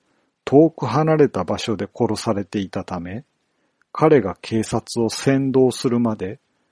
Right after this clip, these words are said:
埋められた犠牲者は発見されませんでした。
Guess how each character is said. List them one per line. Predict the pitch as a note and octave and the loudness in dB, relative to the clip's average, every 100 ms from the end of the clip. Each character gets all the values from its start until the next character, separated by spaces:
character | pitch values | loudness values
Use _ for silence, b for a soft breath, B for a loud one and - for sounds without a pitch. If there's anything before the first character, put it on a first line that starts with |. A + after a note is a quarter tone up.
| _ - | _ -2
埋 | A2+ | 4
め | B2+ C3 | 6 6
ら | D3+ | 4
れ | C3+ | 2
た | - | 0
犠 | F#2 F2 | -4 -6
牲 | - A#2+ G2+ | -2 0 0
者 | - | -4
は | G2 A2+ C3+ _ | -6 -6 -8 _
発 | - C#3 - | -4 -4 -2
見 | - C#3 | -2 -2
さ | B2 C3+ | 2 2
れ | C3 | 4
ま | - | 2
せ | - C#3+ | 2 2
ん | A2 | 2
で | E2+ | -2
し | - | -10
た。 | - - | -14 -18